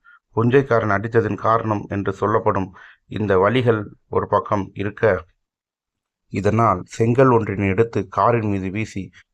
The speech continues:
தன்னுடைய கோவத்தை தணித்துக் கொள்கிறான். முடிவுரை. இவ்வாறு கரிசல் வட்டாரத்து மக்களின் வறட்சி, வறுமை பற்றியும் குறிப்பாக இளைஞர்கள் தம் முன்னேற்றமாகிய படிப்பினையும் இழந்து விடுகிறார்கள் என்பதை தெளிவுபடுத்துகிறார்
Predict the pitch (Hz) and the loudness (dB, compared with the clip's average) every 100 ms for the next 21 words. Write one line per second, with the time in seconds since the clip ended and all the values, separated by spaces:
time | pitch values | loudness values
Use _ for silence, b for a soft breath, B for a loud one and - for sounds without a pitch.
0 | _ 107 101 98 95 - 120 117 117 98 | _ -2 0 -2 -2 2 4 4 2 -4
1 | 92 _ 104 101 110 98 92 90 87 85 | -6 _ -2 -2 -2 -2 -2 0 -2 -4
2 | _ _ 92 90 101 90 87 - _ _ | _ _ -10 -4 -2 -2 -4 -14 _ _
3 | _ 95 98 110 120 117 107 127 131 117 | _ -6 0 0 0 0 -2 -2 0 -2
4 | 98 98 113 107 - 95 95 104 98 90 | -2 -2 -2 -2 -4 -6 -4 -4 -2 0
5 | 95 104 - 95 98 _ - 92 107 113 | 0 -2 -8 -14 -14 _ -4 -2 0 -2
6 | 104 95 - 98 101 95 B B B - | -2 -4 -6 -8 -8 -10 B B B -8
7 | 113 113 113 110 113 104 123 120 110 110 | -6 -2 0 2 0 0 0 0 -2 -4
8 | - 101 95 101 117 117 113 110 107 107 | -4 -4 -2 -4 -2 -4 -4 -2 -2 -2
9 | 98 95 95 98 104 _ _ _ - 101 | -4 -2 -2 -2 -4 _ _ _ -4 -2
10 | 120 117 110 110 113 110 101 110 110 98 | -2 -4 -4 -2 -4 -2 0 0 0 -2
11 | 101 98 95 95 95 - 95 95 92 98 | 0 2 0 0 -6 -6 -4 -2 -2 -2
12 | 101 98 104 95 92 90 95 95 90 | -4 -4 -2 -4 -4 -4 0 0 0